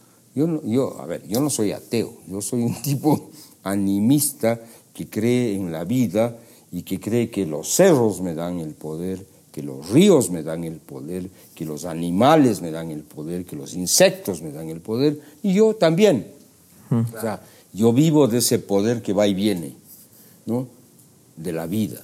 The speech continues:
Speaker 1: O sea, para mí no hay cuentos. Entonces, siete mil cuatrocientos millones de habitantes con ciento...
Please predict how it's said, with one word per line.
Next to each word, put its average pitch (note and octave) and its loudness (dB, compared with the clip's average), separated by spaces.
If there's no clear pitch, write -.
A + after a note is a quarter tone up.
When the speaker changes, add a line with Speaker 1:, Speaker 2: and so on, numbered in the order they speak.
Speaker 1:
O - -20
sea, F3+ -14
para C3+ -6
mí F3 -4
no D#3+ -4
hay G#2+ -6
cuentos. C#3 -6
Entonces, C3 -4
siete C#3 2
mil E3 2
cuatrocientos C3+ 2
millones A#2 4
de A2 2
habitantes C3 0
con G#2+ 0
ciento... C3 4